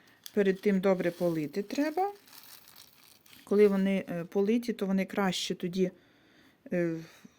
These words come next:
тримаються земля, вона не розсипається. І легко тоді, е, в-, воно, е, розмотується, та, та торбинка,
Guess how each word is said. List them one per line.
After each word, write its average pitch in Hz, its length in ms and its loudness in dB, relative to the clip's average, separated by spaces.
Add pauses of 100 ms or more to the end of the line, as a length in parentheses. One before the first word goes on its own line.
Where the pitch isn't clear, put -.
(380)
тримаються 185 720 0
земля, 226 520 2 (880)
вона 226 280 2
не 226 120 6
розсипається. 233 1040 0 (760)
І 302 340 2
легко 254 520 6
тоді, 214 480 4
е, 208 260 2
в-, 180 260 -6 (1080)
воно, 196 500 0 (680)
е, 175 440 -4
розмотується, 269 840 2
та, 269 180 0
та 247 240 -4
торбинка, 247 800 2